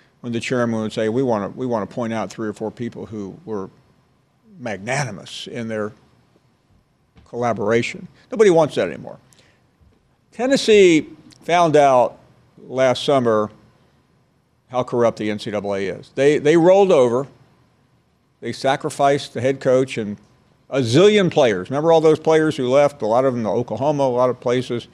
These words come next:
one to Alabama. And they still paid an enor-, enormous fine. They, they, they barely escaped a bowl ban, and they found out that the N C double A doesn't care. So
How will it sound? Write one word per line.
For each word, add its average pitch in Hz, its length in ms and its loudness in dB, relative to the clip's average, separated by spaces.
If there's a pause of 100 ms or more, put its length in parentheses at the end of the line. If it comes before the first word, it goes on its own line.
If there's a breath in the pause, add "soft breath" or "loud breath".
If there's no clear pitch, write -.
(480 soft breath)
one 123 160 -6
to 120 60 2
Alabama. 123 580 2 (880 soft breath)
And 196 380 2
they 196 200 2
still 240 240 4
paid 175 280 2
an 139 80 0
enor-, 127 340 0
enormous 151 460 0
fine. 120 420 2
They, 120 140 2
they, 123 220 0
they 120 340 -6
barely 151 400 4
escaped 127 400 -2
a - 20 -8
bowl 117 240 2
ban, 107 380 -2
and 147 100 -6
they 170 60 -2
found 156 320 -2
out 151 160 2
that 147 140 -8
the 139 120 -4
N 139 80 -4
C 139 140 -8
double 131 260 0
A 131 140 2
doesn't 127 340 -4
care. 156 380 -4
So 131 320 0